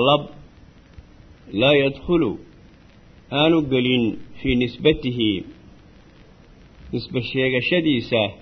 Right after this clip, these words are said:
uu nisbe sheeganayo ilal mayd, maydka, untha dhadig. Walahu waxaanu leeyay jihaatun arbaca, jihooyin afar ah,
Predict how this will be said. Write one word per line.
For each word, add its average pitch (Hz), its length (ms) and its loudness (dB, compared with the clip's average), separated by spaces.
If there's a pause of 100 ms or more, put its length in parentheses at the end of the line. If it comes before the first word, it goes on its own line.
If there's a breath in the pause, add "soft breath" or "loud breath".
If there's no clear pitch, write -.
(600)
uu 143 140 2
nisbe 160 340 2
sheeganayo 131 720 2 (160)
ilal 127 220 0
mayd, 143 220 4 (100)
maydka, 135 460 2 (840)
untha 156 420 2
dhadig. 117 380 -4 (2500)
Walahu 160 360 6
waxaanu 151 380 2
leeyay 123 460 2
jihaatun 120 560 -2
arbaca, 120 540 0 (1600)
jihooyin 135 460 4
afar 120 320 0
ah, 110 140 2